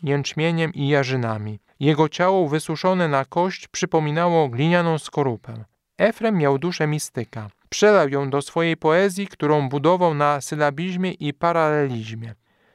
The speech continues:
Lubił obraz wyrazisty, kolory żywe. Niewyczerpany liryzm jego poematów, który nuży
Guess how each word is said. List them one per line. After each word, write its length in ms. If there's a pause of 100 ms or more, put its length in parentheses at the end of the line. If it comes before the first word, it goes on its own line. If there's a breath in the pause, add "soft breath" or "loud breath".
(140)
Lubił 500
obraz 400
wyrazisty, 840 (560)
kolory 460
żywe. 440 (300 soft breath)
Niewyczerpany 800
liryzm 480
jego 260
poematów, 760 (120)
który 420
nuży 500